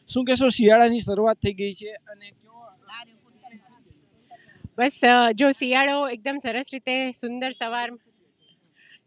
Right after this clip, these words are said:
Speaker 2: જી, આપણે શિયાળાની સરસ ગુલાબી ગુલાબી ઠંડી ચાલુ થઈ ગઈ છે અને આપણા સરસ રેસકોર્સે ચાલવાની પણ એટલી જ મજા અને આ બધું હેલ્ધી હેલ્ધી ફૂડ્સની પણ એટલી જ મજા છે. સરસ ગ્રીન જ્યુસ મળે છે, કઠોળ મળે છે, કડવું કડિયાતું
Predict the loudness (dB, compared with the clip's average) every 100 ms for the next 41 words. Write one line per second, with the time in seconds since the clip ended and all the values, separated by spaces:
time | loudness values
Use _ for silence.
0 | -20 -20 -20 _ _ _ -12 -6 -2 -2
1 | -4 _ _ _ -6 0 2 0 -2 -8
2 | -8 -8 -8 -4 -4 -4 -6 -6 -6 -6
3 | -8 -8 -6 -6 -6 -6 -8 -10 -12 -16
4 | -16 -12 -6 -4 -2 -6 -6 -10 -10 -10
5 | -8 -8 -6 -4 -6 _ _ _ 0 2
6 | 4 4 4 2 2 0 -4 -2 -2 0
7 | 0 0 -2 -4 -6 -10 -10 -8 -6 -8
8 | -8 -10 -8 -6 -6 -6 -6 -6 -8 -6
9 | -6 -4 -4 0 0 0 -4 -4 -4 -4
10 | -4 -6 -12 _ _ _ -4 -2 -2 -2
11 | 0 0 2 0 0 -2 -2 0 -2 0
12 | 0 0 -2 -2 0 0 0 -2 -2 -4
13 | -6 -8 -6 -6 -6 -4 -4 -2 -4 -8
14 | -20